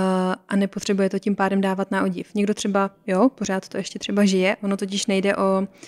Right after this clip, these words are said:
eh, tu hranici, mm, jo, protože může to být někdo hodně bohatý a stejně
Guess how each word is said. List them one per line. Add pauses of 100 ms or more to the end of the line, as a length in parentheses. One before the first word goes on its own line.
(260)
eh,
tu
hranici,
mm,
jo,
protože
může
to
být
někdo (120)
hodně
bohatý
a
stejně